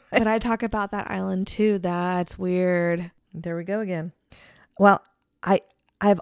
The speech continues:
Speaker 1: always wanted to t-, try this blue curacao liqueur or whatever it is. It's supposed to be a floral thing.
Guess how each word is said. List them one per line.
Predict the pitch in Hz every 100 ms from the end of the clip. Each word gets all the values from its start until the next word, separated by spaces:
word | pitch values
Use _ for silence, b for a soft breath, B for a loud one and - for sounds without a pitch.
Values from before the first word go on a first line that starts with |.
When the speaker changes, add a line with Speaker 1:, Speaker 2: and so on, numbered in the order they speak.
| -
Speaker 1:
always | 208 240 233
wanted | 185 185 185
to | 170
t-, | 160 -
try | - 165 156 147
this | 143 147 - 170
blue | 147 151 160 160 156 151 147
curacao | - 160 156 151 151 151 139 131 131 135 185 _ _
liqueur | 160 147 - 156 139 120 95
or | - 147
whatever | 143 131 151 135
it | 78
is. | 76 - 156 - _ -
It's | 151
supposed | - - 160
to | -
be | 151
a |
floral | 135 - - 139 127 117 98 - -
thing. | 131 120 139